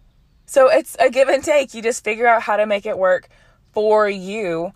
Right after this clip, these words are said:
and what you enjoy, how you are going to be able to stick to it. And that's, that's just my version because I'm a health and fit-, fitness coach, so that's the example that I can give. But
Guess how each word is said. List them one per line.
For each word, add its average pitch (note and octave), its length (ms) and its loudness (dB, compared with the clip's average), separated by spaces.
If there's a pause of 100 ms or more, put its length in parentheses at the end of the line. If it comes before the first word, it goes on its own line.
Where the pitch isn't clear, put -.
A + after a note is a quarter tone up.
(340)
and G3 300 -4
what G3+ 200 2
you G#3+ 180 -4
enjoy, G#3 520 -2
how G#3 320 0
you G#3 420 -6
are G#3 140 4
going G3 340 -2
to G3+ 180 -12
be F#3 160 -8
able F#3 280 -4
to F3+ 440 -8 (400)
stick - 440 -2
to B3 240 -4
it. F#3 220 0
And G3 160 -4
that's, G#3+ 320 -2 (600)
that's G3+ 280 0
just G3+ 180 -6
my F3+ 420 -2 (140)
version G#3 460 -2
because A3 300 0
I'm F#3+ 240 2
a G3 60 0
health G3+ 340 -2
and G3+ 100 -8
fit-, A3 280 -8
fitness G#3 300 -6
coach, F#3 300 -2
so G3 100 -10
that's F3+ 220 0
the F#3 140 -4
example F#3 360 -6
that F3 100 -2
I F3 60 0
can F3 200 -14
give. F#3 340 0
But F3+ 300 2